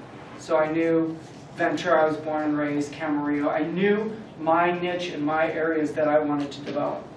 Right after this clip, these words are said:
So expanded to Camarillo, expanded, or started in Camarillo, expanded to Ventura,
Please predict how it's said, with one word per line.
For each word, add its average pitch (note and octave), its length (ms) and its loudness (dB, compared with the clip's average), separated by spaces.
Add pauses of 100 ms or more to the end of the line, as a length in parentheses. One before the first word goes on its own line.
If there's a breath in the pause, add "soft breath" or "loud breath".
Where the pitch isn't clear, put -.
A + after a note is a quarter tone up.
(720)
So E3 540 4 (640)
expanded F#3+ 540 2
to F3 100 -4
Camarillo, E3+ 1120 0
expanded, D#3+ 680 -4
or D3 280 -2
started G3 380 0
in - 60 -6
Camarillo, D#3+ 560 2
expanded D#3 400 -2
to D3+ 40 -2
Ventura, D#3+ 680 2